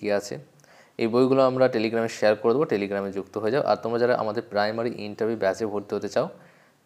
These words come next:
তাহলে কন্ট্যাক্ট করতে পারো। দেখো কন্ট্যাক্ট নাম্বার ডেসক্রিপশন বক্সে দেওয়া রয়েছে, সেখান থেকে কন্ট্যাক্ট করে ব্যাচে অথবা বই পারচেজ করতে পারো। এবার দেখো জ্যাম-, এখানে হচ্ছে আয়তক্ষেত্র, এখানে রেক্ট্যাঙ্গেল, ত্রিভুজ রয়েছে।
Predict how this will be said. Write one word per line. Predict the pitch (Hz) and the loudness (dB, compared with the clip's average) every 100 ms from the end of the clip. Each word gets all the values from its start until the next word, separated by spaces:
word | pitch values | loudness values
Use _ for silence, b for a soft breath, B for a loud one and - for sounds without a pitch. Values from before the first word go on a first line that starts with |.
| - | 2
তাহলে | 110 113 | 4 4
কন্ট্যাক্ট | 113 107 110 117 - | 2 0 2 2 2
করতে | 120 - | -2 2
পারো। | 120 123 | 4 4
দেখো | 120 | 2
কন্ট্যাক্ট | 120 104 104 113 113 | 0 -2 0 -2 0
নাম্বার | 117 | -2
ডেসক্রিপশন | 107 101 - - 110 | 0 -2 -6 -10 -8
বক্সে | - 113 | -6 -4
দেওয়া | 101 95 | -2 -2
রয়েছে, | 98 98 - - _ _ | -2 -4 -10 -12 _ _
সেখান | - - 104 | -16 -10 -2
থেকে | 113 | -2
কন্ট্যাক্ট | 110 98 101 98 | -2 -4 -4 -2
করে | 113 | -2
ব্যাচে | 101 95 - | 0 -2 0
অথবা | 113 117 107 | -4 -2 -4
বই | 101 104 | -2 -4
পারচেজ | 98 92 - - | -4 -10 -12 -14
করতে | - - | -12 -6
পারো। | 104 127 170 B B B B | -2 -2 -4 B B B B
এবার | - 139 | 2 4
দেখো | 151 165 | 4 2
জ্যাম-, | 131 113 110 107 - | 2 2 2 -2 -12
এখানে | - 113 120 | -8 -4 -2
হচ্ছে | 113 - | -2 0
আয়তক্ষেত্র, | 123 123 - 117 - 107 104 - _ _ _ - | 2 0 -2 -6 -4 -4 -4 -8 _ _ _ -8
এখানে | 117 123 | -4 0
রেক্ট্যাঙ্গেল, | 113 113 - 113 107 107 107 b b b _ | 2 2 0 -2 0 -2 -4 b b b _
ত্রিভুজ | 120 123 107 113 110 | 0 0 0 -4 -4
রয়েছে। | - 110 104 104 | -2 -2 -2 -6